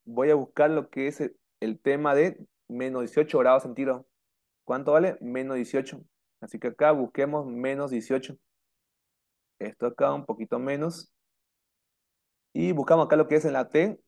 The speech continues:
menos dieciocho. Voy bajando. Y encontré acá lo siguiente. Encontré menos diecisiete coma ocho, que es casi cercano a menos dieciocho, ¿no?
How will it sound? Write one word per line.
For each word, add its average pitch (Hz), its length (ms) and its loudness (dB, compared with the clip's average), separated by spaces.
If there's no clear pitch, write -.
menos 139 480 -4
dieciocho. 143 500 -2
Voy 117 100 -2
bajando. 170 600 0
Y 131 140 -4
encontré 131 480 0
acá 160 180 4
lo 160 140 6
siguiente. 160 500 -2
Encontré 127 640 2
menos 156 500 -2
diecisiete 147 640 -2
coma 143 340 2
ocho, - 320 4
que 147 100 -4
es - 160 -6
casi 170 280 2
cercano 151 600 0
a 120 100 -2
menos 131 400 -6
dieciocho, 139 420 -2
¿no? 147 160 -10